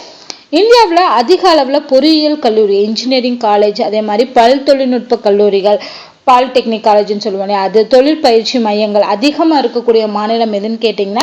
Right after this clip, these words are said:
நம்மளோட தமிழகம் தான். இங்க தான் காலேஜஸ் வந்து அதிகமா இருக்கு. அடுத்து பாத்தீங்கன்னா, நிறைய கழகத்தோட அப்ரிவேஷன் கொடுத்துருப்பாங்க, அது எந்த இயர்ல கொண்டு வந்தாங்கன்னு கொடுத்துருப்பாங்க. So, இதெல்லாம் கேட்கறதுக்கு நிறைய சான்சஸ் இருக்கு. சிப்காட் அப்படின்னா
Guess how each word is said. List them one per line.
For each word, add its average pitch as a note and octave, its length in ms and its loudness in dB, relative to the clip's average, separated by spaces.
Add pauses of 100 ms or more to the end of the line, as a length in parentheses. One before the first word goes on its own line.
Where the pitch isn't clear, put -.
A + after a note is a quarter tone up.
(100)
நம்மளோட F#3 380 -2
தமிழகம் F#3+ 520 -6
தான். G3 180 -6 (300)
இங்க A3 160 -4
தான் C4+ 240 0
காலேஜஸ் A#3 520 0
வந்து G#3 220 -10
அதிகமா G#3 500 -4
இருக்கு. D#3 300 -8 (760)
அடுத்து B3+ 300 0
பாத்தீங்கன்னா, A#3 400 -6 (400)
நிறைய G4 600 4
கழகத்தோட D4 680 2 (300)
அப்ரிவேஷன் C#4 680 0
கொடுத்துருப்பாங்க, A3+ 380 -2
அது D4 260 2
எந்த B3+ 240 0
இயர்ல C4+ 460 0
கொண்டு B3 340 -2
வந்தாங்கன்னு A3+ 460 -4
கொடுத்துருப்பாங்க. G#3+ 600 0 (320)
So, C#4 180 2
இதெல்லாம் B3 340 -2
கேட்கறதுக்கு C4 420 -2
நிறைய B3 560 0
சான்சஸ் G#3+ 400 -4
இருக்கு. G3+ 360 0 (540)
சிப்காட் F#4+ 580 2
அப்படின்னா C4 320 2